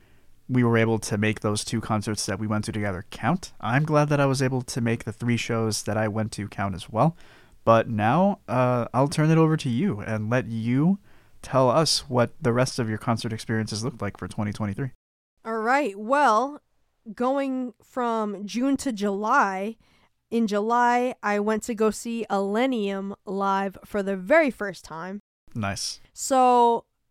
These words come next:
Speaker 2: my girlfriend and I, we had a trade-off. I took her to Blink. It was on her bucket list. She's never seen Blink live before. Whereas Illenium,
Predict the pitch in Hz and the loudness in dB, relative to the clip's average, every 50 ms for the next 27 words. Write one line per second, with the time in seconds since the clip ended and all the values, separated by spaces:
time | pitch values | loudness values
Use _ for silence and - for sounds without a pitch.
0 | _ _ 208 208 208 247 262 262 - 277 247 240 240 240 233 226 226 226 220 220 | _ _ -4 -2 2 4 4 4 2 0 -2 -2 0 2 2 2 2 0 0 -2
1 | 226 208 208 208 196 - - 202 196 190 165 123 101 - - _ _ _ _ _ | -2 -2 -2 -4 -4 -6 -6 -6 -4 -2 -2 -4 -4 -6 -10 _ _ _ _ _
2 | _ _ _ _ _ _ - 214 220 240 254 254 254 247 240 240 247 233 - _ | _ _ _ _ _ _ 2 4 6 8 8 8 6 6 4 2 0 -2 -8 _
3 | _ _ _ - 247 226 - 214 208 196 - - 190 175 - 190 220 240 247 247 | _ _ _ -4 -4 -2 0 0 -2 -2 -2 -6 -6 -4 -2 0 2 4 4 2
4 | 233 - - 196 202 190 202 208 214 220 202 185 - 220 220 - 220 202 220 214 | 0 0 -2 -2 0 0 0 0 0 0 0 2 2 2 2 2 -2 -2 -2 -2
5 | 202 - - 208 196 180 196 214 226 233 226 - 233 220 214 214 202 - _ - | -2 -4 -10 -12 -10 -4 0 2 2 2 0 -2 -4 -4 -4 -4 -6 -8 _ -6
6 | 208 208 202 196 202 202 196 196 180 190 185 - - 196 196 196 190 190 185 - | -4 -4 -4 -2 -2 -2 -2 -4 -6 -10 -12 -8 -6 -6 -4 -4 -4 -6 -8 -10
7 | _ _ _ _ - 196 214 208 208 208 208 208 202 208 202 202 202 185 - - | _ _ _ _ -4 0 2 4 4 6 6 4 4 2 2 0 -2 -4 -6 -8
8 | - 175 190 208 247 277 285 285 285 277 269 262 254 | -8 -4 0 2 4 4 4 2 2 2 2 2 0